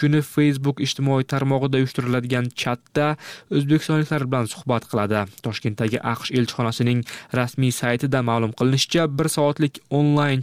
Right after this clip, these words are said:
chatda elchi aqshdagi an'analarga doir savollarga javob beradi. Spratlin bir odamdan faqat bir savolni qabul qiladi va viza olish bilan bog'liq savollarga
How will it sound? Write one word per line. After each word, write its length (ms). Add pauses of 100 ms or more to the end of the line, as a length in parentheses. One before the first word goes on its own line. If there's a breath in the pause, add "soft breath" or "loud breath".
chatda 400 (520 loud breath)
elchi 300 (140)
aqshdagi 440 (200)
an'analarga 680 (100)
doir 320
savollarga 720 (120)
javob 420
beradi. 320 (320)
Spratlin 580
bir 220
odamdan 420
faqat 380
bir 100
savolni 540
qabul 260
qiladi 300
va 80 (420 loud breath)
viza 320
olish 400
bilan 320
bog'liq 400
savollarga 640